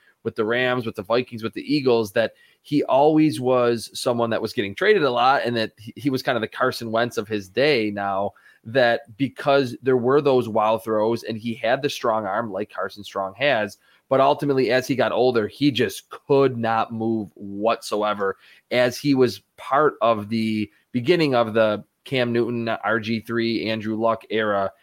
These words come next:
he just fell way behind athletically as, you know, pass rushers got bigger and stronger and faster too.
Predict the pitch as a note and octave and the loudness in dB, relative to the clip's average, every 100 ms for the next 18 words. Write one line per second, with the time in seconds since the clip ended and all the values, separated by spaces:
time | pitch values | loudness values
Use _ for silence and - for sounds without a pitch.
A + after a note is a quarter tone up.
0 | _ - E3 C3+ C3 - A2+ G#2+ A2 A#2 | _ -8 -2 0 0 0 2 2 0 2
1 | C3+ C3+ C3 A#2 A#2+ A2 G#2+ G#2 - A2+ | 2 4 2 0 0 -2 0 -2 0 0
2 | A2 - A2 G#2+ G2+ - G#2 F2+ A2+ A2+ | 0 -2 -2 0 -4 -8 -10 -4 -2 -2
3 | A2 G#2 - F#2+ G#2+ G#2 G2+ F#2+ A2 G#2+ | -4 -6 -6 -6 -4 -6 -6 -8 -4 -4
4 | G2 F#2 - A2 - G2 - G3 D#3+ A#2 | -4 -8 -2 -2 -2 -8 2 4 6 4